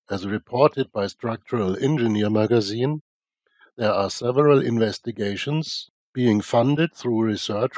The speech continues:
grants provided by the National Science Foundation. These investigations include research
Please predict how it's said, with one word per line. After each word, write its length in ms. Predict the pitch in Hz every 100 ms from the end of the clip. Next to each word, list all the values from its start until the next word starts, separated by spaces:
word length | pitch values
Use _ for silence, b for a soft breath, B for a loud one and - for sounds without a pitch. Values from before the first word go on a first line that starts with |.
| -
grants 400 | 131 127 143 -
provided 540 | - 101 104 104 104
by 140 | 107 101
the 120 | 98
National 480 | 101 98 117 117 120
Science 420 | - 98 107 -
Foundation. 680 | 98 90 85 76 76 - - _ _ _ _
These 340 | 110 127 170 -
investigations 1080 | 120 113 104 - 110 110 131 - 170 165 -
include 480 | 113 - 131 117
research 760 | 104 98 - 98 131 170 - -